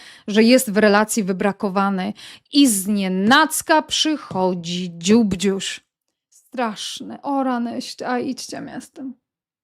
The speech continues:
Jakie to jest strasznie seksowne. No i co? No właśnie, no nic. Związane... Re-,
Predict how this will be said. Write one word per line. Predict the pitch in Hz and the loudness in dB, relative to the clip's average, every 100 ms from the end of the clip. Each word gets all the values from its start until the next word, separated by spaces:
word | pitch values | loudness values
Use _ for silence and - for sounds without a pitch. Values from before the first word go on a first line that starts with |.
| _ _ _ - | _ _ _ 0
Jakie | 269 226 - 285 | 2 2 0 -2
to | 247 320 330 | 2 2 4
jest | 302 - | 0 -2
strasznie | - 277 262 - 240 | -2 0 0 -2 -2
seksowne. | 233 233 - 220 208 226 226 | -2 -6 -4 -4 -2 -4 -4
No | 254 254 | 2 6
i | 269 269 | 6 4
co? | - 311 285 - - _ _ - _ _ | 2 2 2 -4 -12 _ _ -20 _ _
No | 247 302 | 2 4
właśnie, | 359 349 - 214 | 4 2 -2 -2
no | 226 269 | 2 4
nic. | 320 320 - - - _ _ _ - - | 4 2 0 -8 -12 _ _ _ -20 -4
Związane... | 214 233 277 269 285 311 302 | 0 2 4 6 6 4 2
Re-, | 285 - | 0 -4